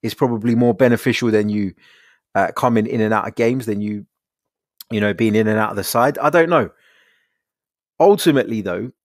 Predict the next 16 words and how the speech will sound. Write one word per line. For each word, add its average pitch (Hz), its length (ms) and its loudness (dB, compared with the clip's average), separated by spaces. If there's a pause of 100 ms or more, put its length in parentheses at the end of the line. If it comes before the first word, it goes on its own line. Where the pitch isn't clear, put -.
(880)
after 185 320 2
Mikel 175 320 0
Arteta 143 380 0
has 123 120 -4
taken 139 440 -4
that 101 160 -8
decision, 98 640 -12
that 131 180 -2
decision 131 560 -4
to 113 380 -6 (640)
move 143 400 2
William 131 320 4
Saliba 120 500 -4
out 110 220 0
on 101 160 -6
loan 95 300 -6